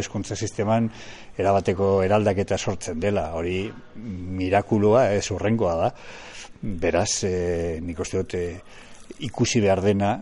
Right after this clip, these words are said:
izan behar dela bere kontestuan, badakit hau ez dela, en fin, oso atsegina, <laughs> etxigarria izan daitekela, baina ikusi beharko da gutxienez bi urte barru. Bi urte barru ikusi, adibidez, inbertsioetan zer gertatu den, plan berezietan ere noraino garatu diren edo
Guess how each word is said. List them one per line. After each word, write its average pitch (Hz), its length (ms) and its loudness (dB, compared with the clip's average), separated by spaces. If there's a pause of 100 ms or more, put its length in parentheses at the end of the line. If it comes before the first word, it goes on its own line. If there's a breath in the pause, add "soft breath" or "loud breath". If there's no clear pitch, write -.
izan 98 280 -4
behar 85 140 -4
dela 92 240 -2
bere 90 160 -2
kontestuan, 98 680 -4
badakit 87 320 -6
hau 104 100 -2
ez - 80 -6
dela, 90 240 -2 (420)
en - 100 -20
fin, 90 200 -6
oso 92 140 -6
atsegina, 104 520 0
<laughs> 101 60 0
etxigarria 110 480 4
izan 117 180 4
daitekela, 131 560 6 (340 loud breath)
baina 92 220 -2
ikusi 107 280 2
beharko 104 320 4
da 117 140 6 (180)
gutxienez 107 520 0
bi 113 160 4
urte 92 240 -4
barru. 78 220 -6 (280)
Bi 92 160 -2
urte 95 240 0
barru 92 220 2
ikusi, 113 480 2
adibidez, 85 400 -2
inbertsioetan 92 720 -6
zer 90 240 -8
gertatu 90 480 -6
den, 139 220 0 (800 loud breath)
plan 98 200 2
berezietan 95 600 0
ere 101 180 0 (100)
noraino 95 360 -2
garatu 92 360 -2
diren 98 280 -4
edo 98 180 0